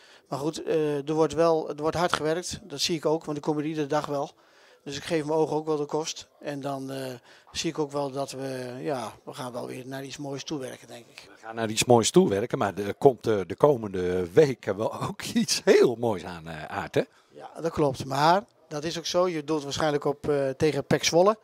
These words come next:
Speaker 1: Maar eerstvolgende wedstrijd is altijd de belangrijkste wedstrijd. En dat is aanstaande zaterdag tegen de Harkema's Boys. Want daar hebben we twee seizoenen geleden toch twee keer verloren. In dat jaar werden we wel kampioen.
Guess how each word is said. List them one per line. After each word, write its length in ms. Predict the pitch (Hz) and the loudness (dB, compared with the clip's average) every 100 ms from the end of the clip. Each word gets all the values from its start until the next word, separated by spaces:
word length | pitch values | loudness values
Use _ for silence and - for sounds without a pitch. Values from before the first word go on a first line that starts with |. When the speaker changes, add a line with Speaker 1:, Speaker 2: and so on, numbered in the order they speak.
| _ - - - | _ -20 -20 -6
Speaker 1:
Maar 360 | 151 165 180 _ _ _ - - | 0 2 0 _ _ _ -20 -6
eerstvolgende 520 | 208 208 - 165 147 | -4 -2 0 2 2
wedstrijd 340 | 165 165 160 | 0 0 -2
is 100 | 147 | 0
altijd 240 | 151 151 143 | -2 -2 -4
de 80 | 127 | 0
belangrijkste 460 | 151 151 135 - | 2 2 0 -2
wedstrijd. 460 | 135 - 151 190 - | -2 0 0 -2 -6
En 100 | 151 | -8
dat 140 | 131 | -6
is 140 | 120 - | -6 -6
aanstaande 380 | 143 127 123 | -4 -4 -2
zaterdag 600 | 120 139 143 185 208 - - | -2 -2 0 0 0 -2 -10
tegen 300 | - 143 131 | -8 -6 -6
de 60 | 131 | -4
Harkema's 500 | 143 151 139 123 - | -4 -4 -6 -8 -6
Boys. 400 | 135 170 214 - _ _ _ _ - - _ _ - | 0 0 0 -6 _ _ _ _ -20 -20 _ _ -8
Want 220 | 135 143 | -6 -2
daar 80 | 156 | 0
hebben 180 | 139 - | 0 0
we 60 | |
twee 140 | 160 151 | 2 2
seizoenen 360 | 143 156 143 | 2 2 2
geleden 280 | 147 160 135 | 4 4 4
toch 160 | 156 - | -2 2
twee 180 | 180 | 2
keer 100 | 143 | 2
verloren. 400 | 123 135 175 247 - _ - | 0 4 6 4 -4 _ -14
In 140 | - 147 | -6 -6
dat 120 | 139 | 0
jaar 220 | 160 147 | 2 2
werden 200 | 147 143 | 2 2
we 60 | 147 | 4
wel 160 | 165 | 2
kampioen. 520 | - 131 131 151 247 | 2 -4 -2 -2 -2